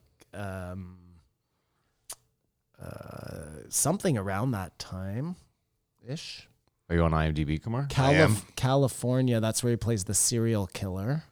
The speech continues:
Speaker 2: Well, I don't think that's, that's too
Speaker 1: But I
Speaker 2: late.
Speaker 1: would have thought that one, he would have had to been famous already
Speaker 2: Seven
Speaker 1: to
Speaker 2: Years in Tibet? No, that's later,
Speaker 1: Seven,
Speaker 2: too.
Speaker 1: that's way later.
Speaker 2: Oh, Seven's way, he's already well established by then.
Speaker 1: Well famous, yeah.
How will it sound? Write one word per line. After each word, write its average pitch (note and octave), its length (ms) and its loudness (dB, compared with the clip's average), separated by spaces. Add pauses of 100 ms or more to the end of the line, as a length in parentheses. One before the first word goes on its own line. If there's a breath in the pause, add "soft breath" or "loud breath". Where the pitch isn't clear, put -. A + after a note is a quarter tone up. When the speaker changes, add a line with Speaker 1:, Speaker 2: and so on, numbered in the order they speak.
(180)
Speaker 2:
Well, F#2+ 140 4
I - 40 10
don't A#2 120 6
think G#2+ 160 2
that's, F#2 240 4
that's - 280 2
too D#3 120 6
Speaker 1:
But F3 60 8
I G#3 80 10
Speaker 2:
late. - 140 10
Speaker 1:
would C#4 80 8
have C#4+ 140 8
thought D#3+ 260 6
that C#3+ 240 6
one, C#3+ 240 8
he A#2 200 2
would B2+ 140 6
have G#2+ 100 2
had B2 140 4
to - 60 0
been G#2 200 2
famous A2 440 0
already F#2 400 -4
Speaker 2:
Seven F2+ 300 6
Speaker 1:
to F2+ 60 6
Speaker 2:
Years F2+ 240 6
in F2+ 120 0
Tibet? E2 500 -4
No, E2+ 140 2
that's F2 260 4
later, E2 140 8
Speaker 1:
Seven, C3 440 6
Speaker 2:
too. D3+ 40 4
Speaker 1:
that's A2+ 340 0
way G#2+ 240 0
later. G2+ 380 -4
Speaker 2:
Oh, - 20 -2
Seven's G#2 420 4
way, D#2 220 2
he's G2+ 160 4
already G2 220 10
well D2 340 6
established C#2+ 460 2
by - 160 2
then. - 20 0
Speaker 1:
Well G#2 100 0
famous, - 140 0
yeah. G#2+ 220 -2